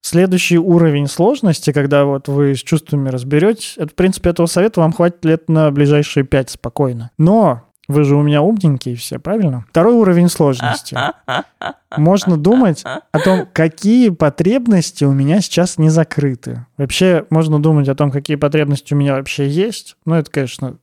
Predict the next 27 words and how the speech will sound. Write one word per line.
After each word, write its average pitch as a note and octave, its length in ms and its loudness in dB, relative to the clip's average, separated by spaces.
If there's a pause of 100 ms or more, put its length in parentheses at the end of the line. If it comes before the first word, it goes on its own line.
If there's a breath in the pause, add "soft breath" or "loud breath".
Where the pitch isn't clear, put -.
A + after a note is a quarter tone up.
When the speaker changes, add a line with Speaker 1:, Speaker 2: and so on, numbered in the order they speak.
(120)
Speaker 1:
со - 140 -2
звёздочкой B2 540 -4
для C#3 120 -2
самых B2 420 -6
отличников. - 720 -16
Вот. D3+ 380 2
Или F#3+ 640 2
чего F#3+ 200 0
бы G#3 120 2
мне D#3 180 2
сейчас - 260 -2
хотелось. B2+ 640 -6
В D#3 60 0
общем, D#3 240 0
думать A3+ 640 2
о C#3 100 0
том, G#3 280 0
какие F3+ 340 0
потребности F3 720 0
у D3+ 40 4
вас D#3+ 240 2
есть. A#2 300 -10 (360 loud breath)
Можно E3 320 2
точно E3+ 360 0
так D3+ 280 0
же B2+ 260 -6 (200)
открыть D3 680 0